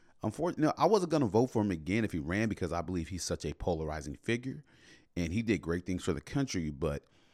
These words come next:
he was just too polarizing and he caused a lot of problems. But he, like I said, I liked him, but I was gonna vote for somebody else, like hopefully Ron DeSantis. But now if he does get the chance to run again, he's definitely getting my vote because of this foolishness right here.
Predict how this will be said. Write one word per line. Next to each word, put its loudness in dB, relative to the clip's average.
he -4
was 2
just -6
too -2
polarizing 0
and -8
he -20
caused -4
a 0
lot 2
of -2
problems. 0
But -6
he, -10
like -8
I -8
said, -6
I -4
liked -2
him, 0
but -18
I -4
was -4
gonna 0
vote -2
for -12
somebody -2
else, -2
like -8
hopefully -4
Ron -4
DeSantis. -4
But 4
now 4
if 2
he 0
does 4
get 0
the -10
chance 0
to -4
run 2
again, -2
he's -4
definitely 0
getting -2
my -6
vote 0
because -8
of -6
this -4
foolishness 2
right -6
here. -8